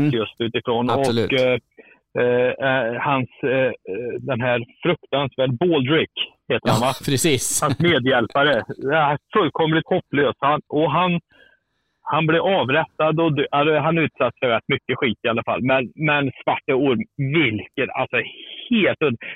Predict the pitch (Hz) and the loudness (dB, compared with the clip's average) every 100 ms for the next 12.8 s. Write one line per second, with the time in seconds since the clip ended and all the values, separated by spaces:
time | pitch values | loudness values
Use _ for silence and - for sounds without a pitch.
0 | - 147 170 - 202 180 180 196 180 - | -4 -2 0 2 2 4 2 2 0 -8
1 | - - - 185 - 165 170 143 135 _ | -20 -14 -4 -4 -2 0 2 0 -2 _
2 | 165 151 - - - _ _ _ - 170 | 0 0 -2 -16 -20 _ _ _ 0 2
3 | 139 131 147 127 143 127 - 127 - 135 | 4 2 0 2 2 0 -2 -6 -2 -2
4 | - 165 180 - - 160 139 120 - 135 | -2 -2 -2 -2 -2 0 2 0 -2 -4
5 | _ - - - 170 202 165 160 202 180 | _ -18 -14 -6 -2 2 0 0 0 2
6 | 214 208 _ - 151 151 143 139 147 143 | 2 0 _ -8 -2 0 2 0 -2 -2
7 | 135 131 131 131 135 131 107 151 151 123 | 2 2 2 2 2 0 -2 -2 -2 -2
8 | 143 143 117 - 127 - 143 127 131 - | -2 0 0 0 -2 -2 0 2 0 0
9 | 123 104 139 117 - _ 156 127 120 123 | 0 0 -2 -2 -4 _ 0 2 2 2
10 | 120 113 110 - - _ - 120 135 127 | 0 0 -2 -4 -6 _ -4 -2 0 0
11 | 110 107 113 110 113 107 110 110 110 110 | 0 0 -2 -2 -2 -2 -2 -4 -4 -6
12 | 127 - 104 85 - 120 - 139 | -8 -6 -6 -6 -4 -4 -2 -6